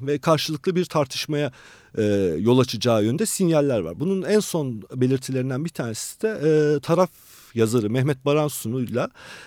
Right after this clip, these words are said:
e, başbakan arasında geçen tartışmaydı. İşte, e, başbakanın Baransu'ya cambaz demesi, e, Baransu'nun onu "Ben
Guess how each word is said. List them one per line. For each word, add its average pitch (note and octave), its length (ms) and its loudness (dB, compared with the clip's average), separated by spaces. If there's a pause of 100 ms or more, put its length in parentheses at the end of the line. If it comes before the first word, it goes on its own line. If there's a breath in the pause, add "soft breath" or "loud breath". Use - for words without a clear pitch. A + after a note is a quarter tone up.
(120 loud breath)
e, B2+ 40 2 (320)
başbakan D#3+ 420 2
arasında A#2+ 320 -2
geçen E3 280 -4
tartışmaydı. G#2+ 800 -6
İşte, G2+ 320 -12 (560 soft breath)
e, F2+ 140 -4
başbakanın B2 560 0
Baransu'ya A#2+ 500 0
cambaz A#2+ 460 0
demesi, F#2 460 -8 (320 loud breath)
e, G#2 320 2
Baransu'nun B2+ 500 4
onu A#2+ 260 0
"Ben B2 320 -2